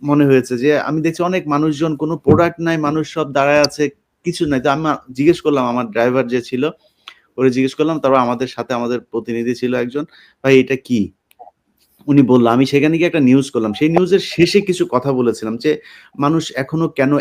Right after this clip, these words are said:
এত অসহায় হবে কেন যে ছয় মাসের জন্য বিক্রি হতে হবে। আমার exactly সেই লাইনটা মনে আছে যে এভাবে বিক্রি হতে হতে গোটা দেশটাই হয়তো বিক্রি হয়ে যাবে কোনো এক অজানা শক্তির কাছে। হ্যাঁ, আমি শেষে এই কথাগুলো বল-, আমাদের রিপোর্টিং এ যেটা করে থাকি আর কি।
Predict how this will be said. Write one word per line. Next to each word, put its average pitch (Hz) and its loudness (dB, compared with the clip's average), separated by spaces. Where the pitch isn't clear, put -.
এত 131 -4
অসহায় 139 0
হবে 120 0
কেন 117 2
যে 120 0
ছয় 127 2
মাসের 135 0
জন্য 131 2
বিক্রি 127 0
হতে 127 2
হবে। 120 2
আমার 139 0
exactly 151 0
সেই 180 0
লাইনটা 156 2
মনে 151 2
আছে 147 -2
যে 139 0
এভাবে 147 2
বিক্রি 131 -2
হতে 131 0
হতে 135 0
গোটা 127 -2
দেশটাই 131 -2
হয়তো 135 -2
বিক্রি 120 -4
হয়ে 120 0
যাবে 120 -2
কোনো 120 -6
এক 113 -4
অজানা 113 -2
শক্তির 107 -4
কাছে। 104 -6
হ্যাঁ, 135 -2
আমি 135 0
শেষে 160 4
এই 180 8
কথাগুলো 143 2
বল-, 120 0
আমাদের 135 -2
রিপোর্টিং 143 2
এ 135 0
যেটা 127 2
করে 113 0
থাকি 98 -6
আর 92 -8
কি। - -16